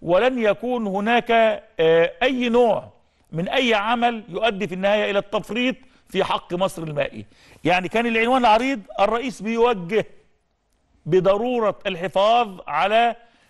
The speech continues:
حق أو حقوق مصر المائية في، آه، خلال هذا الاجتماع اللي بينعقد خلال هذه الساعات في السودان النهاردة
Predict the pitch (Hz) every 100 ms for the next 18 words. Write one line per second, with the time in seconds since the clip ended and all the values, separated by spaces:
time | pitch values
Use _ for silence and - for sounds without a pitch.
0 | _ _ - - 233 - - - _ _
1 | _ - 160 160 165 247 - 170 220 -
2 | - 165 165 170 190 226 262 277 - _
3 | _ _ _ - 226 233 220 - 180 175
4 | - 170 185 226 208 190 196 170 - 170
5 | 202 190 147 _ _ _ - 190 180 170
6 | 170 - 147 156 151 190 - 180 135 -
7 | 147 170 175 147 - 143 147 180 165 -
8 | 143 156 175 - - _ _ - 185 170
9 | - 147 170 170 151 165 151 156 160 151